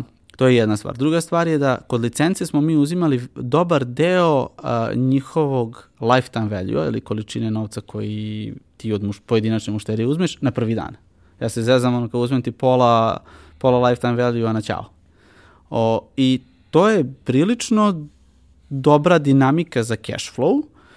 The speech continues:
e, s tim da ka-, kao takva može da ti sakrije neke duboke probleme sa proizvodom koji s-, rezultuju slabom, slabim zadržavanjem korisnika na softveru, slabom retencijom.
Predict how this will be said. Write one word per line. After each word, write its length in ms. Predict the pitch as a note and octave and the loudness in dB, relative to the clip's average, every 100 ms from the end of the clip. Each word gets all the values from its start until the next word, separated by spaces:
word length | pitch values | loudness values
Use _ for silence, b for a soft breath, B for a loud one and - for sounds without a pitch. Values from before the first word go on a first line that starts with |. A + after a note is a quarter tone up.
| B B B B B | B B B B B
e, 320 | - B2+ B2 B2 - | -2 0 2 0 -6
s 120 | - - | -8 -2
tim 200 | F#3+ F#3+ | 0 2
da 120 | D#3+ - _ _ - | 0 -2 _ _ -8
ka-, 160 | D#3 - - | -8 -6 0
kao 180 | F3+ | 2
takva 460 | D#3 - E3 - B3+ | 2 0 -2 0 0
može 280 | G3 G#3 F#3+ | 2 2 2
da 100 | D#3 | 0
ti 100 | C#3 | -2
sakrije 720 | - F#3+ G#3 - E3 C#3+ C3+ D3 | -2 -2 -4 -4 2 2 0 -2
neke 380 | D3 D3 C#3 - - _ | -2 0 -2 -2 -14 _
duboke 560 | C#3+ B2 C#3+ F3+ G3 C#3+ | -6 0 0 0 -2 -6
probleme 420 | - B2+ C3+ E3 | -4 -2 0 -2
sa 140 | D#3 | -4
proizvodom 600 | B2+ E3+ E3+ D3+ C#3 C3 - - | -4 -2 0 0 2 0 -2 -12
koji 420 | - - C3 C#3 C#3 | -12 -2 0 0 0
s-, 220 | - - | -4 -4
rezultuju 540 | C#3 C3 C3+ E3+ C#3+ | -2 0 0 -2 -4
slabom, 440 | B2+ C#3 B2+ A#2 C3 | -2 -2 0 -2 -6
slabim 320 | B2+ D3 C3+ | -4 0 2
zadržavanjem 480 | A#2+ A#2+ A#2+ B2 A#2+ | 0 -2 -2 0 0
korisnika 580 | A2 A2 G#2+ G#2 G#2+ G#2+ - | -2 -6 -6 -8 -8 -10 -6
na 120 | A2+ | -6
softveru, 380 | G#2+ D#2+ - - - | -4 -8 -12 -16 -8
slabom 300 | - A2+ A2+ | -2 -2 -2
retencijom. 520 | A2+ G2+ G#2+ - G#2+ | -4 -6 -8 -10 -14